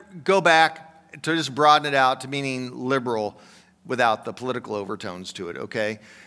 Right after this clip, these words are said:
And so the, the liberal reading then, um, is really a materialist reading, just to give you another ten cent word.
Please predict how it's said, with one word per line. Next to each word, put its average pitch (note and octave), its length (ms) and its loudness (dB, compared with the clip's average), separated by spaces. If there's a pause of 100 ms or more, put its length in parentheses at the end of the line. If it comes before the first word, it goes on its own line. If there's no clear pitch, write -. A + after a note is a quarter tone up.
(100)
And F3+ 180 2
so G#3 420 4 (220)
the, F#3 380 2
the F#3 160 0
liberal B3 460 4
reading G3 600 2
then, C#3 440 0 (480)
um, D#3+ 560 4 (100)
is A3 220 0
really D4+ 420 2
a F#3+ 140 4
materialist G3 1000 2
reading, A2+ 300 -4
just C#3 180 -8
to D3+ 80 -10
give C#3 140 -6
you B2+ 100 -2
another B2 280 -4
ten A#2 260 -8
cent G#2 280 -8
word. A2+ 360 -4